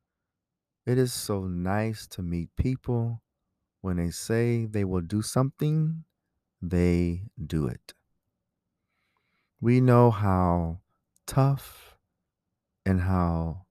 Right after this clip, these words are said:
burdensome it can be having faith in someone who continues to say that they are this and they are that. However, we look at their actions.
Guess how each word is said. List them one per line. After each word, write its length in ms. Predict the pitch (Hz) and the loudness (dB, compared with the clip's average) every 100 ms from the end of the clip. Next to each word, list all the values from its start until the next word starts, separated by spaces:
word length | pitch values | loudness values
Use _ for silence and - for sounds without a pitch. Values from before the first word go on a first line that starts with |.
| _ | _
burdensome 960 | 82 82 113 135 151 120 98 - 87 | -10 -2 6 6 6 2 -2 -2 0
it 140 | 87 - | -2 -4
can 220 | 87 82 | -6 -4
be 440 | 82 78 78 76 - _ _ _ _ _ _ _ _ _ - | -2 -2 -4 -8 -12 _ _ _ _ _ _ _ _ _ -2
having 380 | 117 104 92 87 | 2 4 2 -2
faith 680 | 87 - 123 147 151 - - - | -6 -2 2 4 2 -4 -8 -4
in 160 | 92 | -4
someone 880 | 90 - 135 139 92 73 73 90 95 - _ _ _ - _ | -2 0 2 4 2 -2 -2 -4 -8 -12 _ _ _ -20 _
who 320 | - 127 123 120 | 4 6 6 4
continues 840 | 127 120 - 156 156 147 147 - | 0 -2 -2 -2 0 0 -2 -4
to 160 | - | -10
say 760 | 147 - 104 92 87 87 87 85 - _ _ _ _ | -8 -2 2 4 4 2 -2 -4 -12 _ _ _ _
that 540 | - 78 87 85 80 - - | -10 0 2 4 0 -8 -4
they 160 | 92 | 2
are 240 | 90 85 85 | 4 4 2
this 720 | 98 170 - - - - - - | 2 2 0 -10 -12 -16 -12 -6
and 220 | 110 107 | -4 -2
they 100 | 104 | 0
are 220 | 104 101 | 0 0
that. 520 | 80 76 76 - - _ _ _ _ _ _ _ | -2 -2 -4 -10 -20 _ _ _ _ _ _ _
However, 800 | - 87 120 104 90 85 82 85 98 - | 2 8 8 8 6 4 2 -2 -10 -4
we 120 | 92 | 0
look 280 | 104 131 139 | 2 2 0
at 160 | 139 | 0
their 160 | 131 131 | 0 -2
actions. 1080 | - 170 - - 87 78 80 95 - - | -2 -2 -4 -6 -6 -6 -8 -14 -20 -20